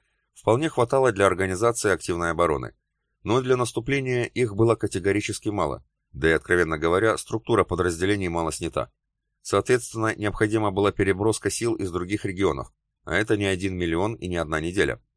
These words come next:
За это время китайцы могут и проиграть. Вот и появилась у кого-то идея в срочном порядке испытать на японцах так хорошо показавшие себя экспериментальные танковые части.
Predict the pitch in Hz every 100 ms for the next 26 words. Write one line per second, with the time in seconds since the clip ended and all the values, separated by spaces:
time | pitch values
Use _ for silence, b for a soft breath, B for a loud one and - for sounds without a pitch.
0 | _ _ _ 71 90 104 101 104 120 95
1 | - 90 113 - 92 98 98 98 98 95
2 | 90 69 - _ _ _ _ _ - 76
3 | 90 127 143 147 143 143 113 - 95 107
4 | 110 101 95 92 95 117 85 - 80 78
5 | 87 80 92 110 - 82 78 - 87 101
6 | 92 87 - 117 107 78 - _ _ _
7 | - 127 - 117 - 123 104 104 107 110
8 | - 95 - 98 110 - - - 95 92
9 | 87 113 104 101 - 87 - 85 82 -
10 | 67 - -